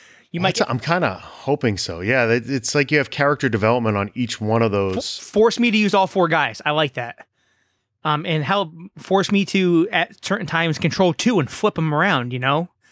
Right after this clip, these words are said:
Speaker 1: Like the
Speaker 2: Be
Speaker 1: Lego
Speaker 2: able to
Speaker 1: games.
Speaker 2: jump back
Speaker 1: Send,
Speaker 2: and forth, yeah.
Speaker 1: send Damien over to, like, hold the gate up and, you know, or something like that. But, um,
Speaker 2: Tell
Speaker 1: it,
Speaker 2: him,
Speaker 1: but more
Speaker 2: "Give
Speaker 1: than
Speaker 2: me"
Speaker 1: anything, with the, the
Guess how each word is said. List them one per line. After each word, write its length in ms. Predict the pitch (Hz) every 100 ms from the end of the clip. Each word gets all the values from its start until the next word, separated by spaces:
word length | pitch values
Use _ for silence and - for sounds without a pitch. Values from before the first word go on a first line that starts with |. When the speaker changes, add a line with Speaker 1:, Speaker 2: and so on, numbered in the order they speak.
| _ _ _
Speaker 1:
Like 120 | 151
the 60 | 165
Speaker 2:
Be 60 |
Speaker 1:
Lego 80 | 185 190
Speaker 2:
able 40 |
to 80 | 151
Speaker 1:
games. 0 |
Speaker 2:
jump 180 | 104 98
back 140 | 104
Speaker 1:
Send, 160 | 175 170
Speaker 2:
and 60 |
forth, 260 | 120 104 92
yeah. 220 | 123 139
Speaker 1:
send 280 | - 185 185
Damien 280 | 180 185 190
over 220 | 190 175
to, 80 | 170
like, 220 | 156 151
hold 240 | - 175 151
the 60 |
gate 220 | 143 170 165
up 120 | 135
and, 100 | 143
you 200 | 143 143
know, 80 | -
or 100 | -
something 220 | 127 156 151
like 120 | 139
that. 200 | 151 135
But, 180 | 139 131
um, 300 | 135 123 113 _ - - - - -
Speaker 2:
Tell 120 | -
Speaker 1:
it, 40 | 185
Speaker 2:
him, 100 | -
Speaker 1:
but 120 | 196
more 200 | 175 220
Speaker 2:
"Give 60 | 240
Speaker 1:
than 80 |
Speaker 2:
me" 60 | -
Speaker 1:
anything, 480 | 175 175 208 202 180 _ _ _
with 240 | - 160 -
the, 420 | 180 160 151 - - _ _
the 480 | 165 143 143 143